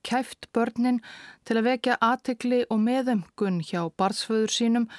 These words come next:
sem hún hafði annars ekki samskipti við. Meðal sérfræðinga sem ákæruvaldið kallaði fyrir dóminn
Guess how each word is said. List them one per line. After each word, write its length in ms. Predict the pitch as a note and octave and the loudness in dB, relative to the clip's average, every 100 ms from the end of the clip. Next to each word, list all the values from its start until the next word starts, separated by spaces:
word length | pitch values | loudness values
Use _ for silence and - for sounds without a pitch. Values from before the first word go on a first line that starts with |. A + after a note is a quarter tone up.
| - - | -20 -10
sem 160 | - G#3 | -2 0
hún 160 | G#3+ | 2
hafði 160 | G#3 G3+ | 2 2
annars 320 | G3+ G3+ F#3+ | 2 0 0
ekki 400 | G3 - - F#3+ | -4 -4 -4 -2
samskipti 640 | - G3+ E3+ - D#3+ A3+ G#3+ | -2 -2 -4 -6 -6 -2 -2
við. 240 | - - - _ _ _ _ _ _ - - - - - | -4 -8 -20 _ _ _ _ _ _ -20 -20 -20 -20 -4
Meðal 320 | A3 A#3 A#3+ A3+ | 2 4 4 2
sérfræðinga 640 | - C#4 - C#4+ B3+ A3 G#3+ | -2 -2 0 0 2 2 0
sem 220 | A3+ A3 | 0 2
ákæruvaldið 720 | A#3 - B3 A3 G#3+ G#3+ G3 | 0 0 0 0 0 -2 -2
kallaði 400 | - A3 A#3+ A3+ | -2 -2 0 -2
fyrir 240 | G#3 G#3+ F#3+ | -2 -6 -2
dóminn 460 | F3+ F3+ G#3 A3 | 0 0 0 0